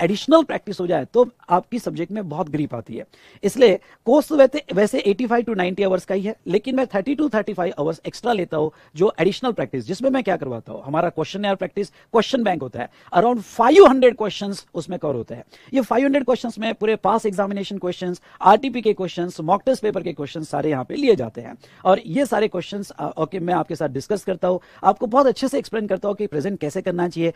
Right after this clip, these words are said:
अगर एक क्वेश्चन तीन मार्क के लिए आए तो उसको प्रेजेंट कैसे करना चाहिए,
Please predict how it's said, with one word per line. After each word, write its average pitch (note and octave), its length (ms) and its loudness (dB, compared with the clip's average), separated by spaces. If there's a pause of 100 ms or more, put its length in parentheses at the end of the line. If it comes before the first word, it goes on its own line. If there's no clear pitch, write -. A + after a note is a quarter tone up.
(200)
अगर B3 300 6
एक C4+ 200 2
क्वेश्चन A#3 280 -2
तीन C#4+ 280 -2
मार्क A#3+ 240 4
के A3 100 -6
लिए G3+ 120 0
आए F3+ 160 2
तो F#3 140 -6
उसको E3+ 200 -8
प्रेजेंट D#3 280 -4
कैसे D#3 180 -6
करना C#3 260 -4
चाहिए, D3 200 -6